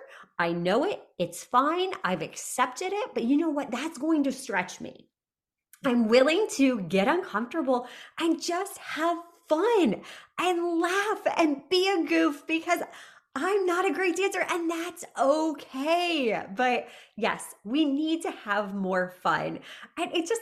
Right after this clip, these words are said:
allows us to show up better, to show up as a parent better, to show up as a business owner, to just really, truly step into that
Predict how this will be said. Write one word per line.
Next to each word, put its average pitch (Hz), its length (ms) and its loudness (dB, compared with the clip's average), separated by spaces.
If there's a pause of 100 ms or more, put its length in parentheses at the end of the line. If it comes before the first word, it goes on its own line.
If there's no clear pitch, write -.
allows 262 680 -4
us 285 220 0
to 277 160 -6
show 294 840 -2 (100)
up - 420 -6
better, 170 560 -4 (300)
to 233 100 -4
show 311 400 2
up 311 140 -2
as 247 200 -4
a 247 100 -4
parent 180 520 -2
better, 175 280 -6
to 196 80 -8
show 294 260 -2
up 277 140 -6
as 247 180 -2
a 240 60 -2
business 180 440 -6
owner, 165 180 -6
to 247 140 -10 (140)
just 370 300 -2
really, 233 340 2
truly 214 420 -4
step 180 320 -8
into 190 360 -4
that 156 220 -6